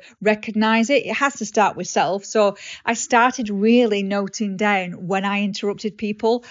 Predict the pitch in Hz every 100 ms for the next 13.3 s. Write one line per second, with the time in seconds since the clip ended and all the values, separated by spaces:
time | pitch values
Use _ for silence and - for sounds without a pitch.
0 | - - 170 - 226 220 202 180 180 170
1 | 170 170 160 160 160 - - _ - -
2 | - 240 226 220 233 254 254 247 233 214
3 | 220 226 220 196 190 190 190 _ _ -
4 | - 226 233 208 196 196 196 185 - 185
5 | 190 175 170 - 202 185 - - 196 190
6 | 180 - 190 185 175 214 214 - 180 202
7 | - 190 - - 254 247 - 165 160 -
8 | - 175 180 - - 180 170 170 160 208
9 | 214 - - - - - 220 220 - -
10 | 262 - - 247 202 220 - 214 208 208
11 | 202 208 202 - 202 202 220 - 196 180
12 | _ 214 233 233 208 220 208 202 - 214
13 | 170 113